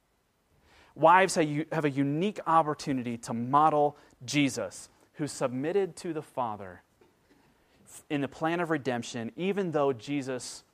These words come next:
was a co-equal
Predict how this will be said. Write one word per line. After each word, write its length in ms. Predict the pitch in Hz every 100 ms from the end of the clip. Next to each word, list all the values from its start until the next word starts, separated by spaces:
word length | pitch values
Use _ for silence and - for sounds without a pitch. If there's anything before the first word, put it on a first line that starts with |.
| _ _ _ - _ _ -
was 500 | 127 120 110 - - _ -
a 40 |
co-equal 880 | - - 170 170 - 123 - 95 90